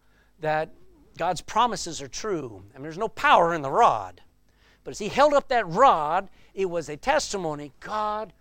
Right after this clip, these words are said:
will take care of us." He said, "I'll have the rod of God in my hand." Uh, verse, um, ten, ten,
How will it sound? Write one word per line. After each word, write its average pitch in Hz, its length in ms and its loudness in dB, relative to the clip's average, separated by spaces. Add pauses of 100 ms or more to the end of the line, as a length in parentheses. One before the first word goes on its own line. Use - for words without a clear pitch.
(120)
will 175 320 -4
take 185 240 -12
care 240 260 -6
of 120 140 -12
us." - 320 -18 (240)
He - 100 -14
said, 170 140 -4
"I'll 180 120 2
have 190 120 -2
the 165 80 -2
rod 220 300 4
of 254 80 -6
God 196 240 2
in 185 100 -6
my 180 140 -4
hand." 143 560 -10 (1400)
Uh, 135 480 2 (800)
verse, 214 480 2
um, 143 480 -2 (340)
ten, 226 320 -2
ten, 196 400 2